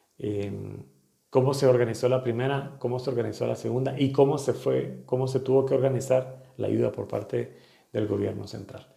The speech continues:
Así que, eh, ahora sabes un poco más de qué fue lo que,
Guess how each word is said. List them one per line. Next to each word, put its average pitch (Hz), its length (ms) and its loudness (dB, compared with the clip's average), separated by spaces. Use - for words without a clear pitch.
Así - 280 -4
que, 127 560 0
eh, 104 320 -6
ahora 120 220 6
sabes 135 340 4
un 139 120 -2
poco 135 220 0
más 147 440 -4
de 110 100 -8
qué - 120 -14
fue 120 160 -2
lo 127 140 2
que, 117 520 -4